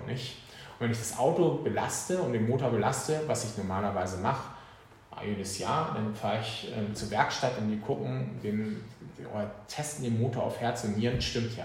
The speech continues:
alles. Wir hingegen ha-, machen das gleich auch am Tag. Wir sind, äh, sozusagen im vollen Gang am Tag, bearbeiten die Sinneseindrücke, sch-, äh, laufen von A nach B, küm-, äh,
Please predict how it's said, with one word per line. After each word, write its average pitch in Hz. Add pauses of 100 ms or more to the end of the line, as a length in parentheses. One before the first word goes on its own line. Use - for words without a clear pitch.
alles. - (320)
Wir 180
hingegen 107 (720)
ha-, 113
machen 113
das 104
gleich -
auch -
am 170
Tag. 175
Wir 110
sind, 120
äh, 95
sozusagen 113 (420)
im 117
vollen 120
Gang 110
am 110
Tag, 143 (240)
bearbeiten 127
die 117
Sinneseindrücke, 127
sch-, -
äh, 117
laufen 127
von 107
A 120
nach 117
B, 143 (400)
küm-, 147
äh, 117